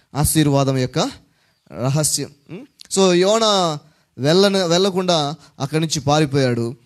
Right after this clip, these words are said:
ఆ తర్వాత మూడో అధ్యాయంలోకి వెళ్దాం మళ్ళీ. ఇక్కడ లోబడింది ఎవరంటే ప్రవక్త, దేవుని సేవకుడైన యోనా లోబడలేదు. లోబడింది ఎవరు తెలుసా?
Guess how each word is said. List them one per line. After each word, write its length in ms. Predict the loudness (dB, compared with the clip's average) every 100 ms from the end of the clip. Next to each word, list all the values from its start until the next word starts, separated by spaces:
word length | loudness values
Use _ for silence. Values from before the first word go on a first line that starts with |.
| _
ఆ 60 | -4
తర్వాత 280 | 0 2 2
మూడో 300 | 2 2 4
అధ్యాయంలోకి 500 | 2 0 -2 -4 -4
వెళ్దాం 260 | -6 -6 -8
మళ్ళీ. 260 | -8 -10 -14 _ _ _ _ -20 -20 -20 -20 _ _ _ _ _ _ _ _ _ _ _ _ _ _ _ _ _ _ _ -16 -16 _ _ _ -6
ఇక్కడ 440 | 0 2 2 2
లోబడింది 960 | 0 2 4 6 4 4 2 2 0 2
ఎవరంటే 720 | 2 2 0 -4 -6 -8 -16 _ _ _ _
ప్రవక్త, 720 | 0 0 0 -2 -2 -2 -4 -14 _ _ _ _ -2
దేవుని 360 | 4 4 4
సేవకుడైన 640 | 2 4 2 2 0 -2 0
యోనా 380 | 0 0 0
లోబడలేదు. 680 | 2 2 2 0 -2 -4 -8 -14 _ _ -4
లోబడింది 520 | 2 4 4 2 2
ఎవరు 140 | 0 0
తెలుసా? 340 | -2 -2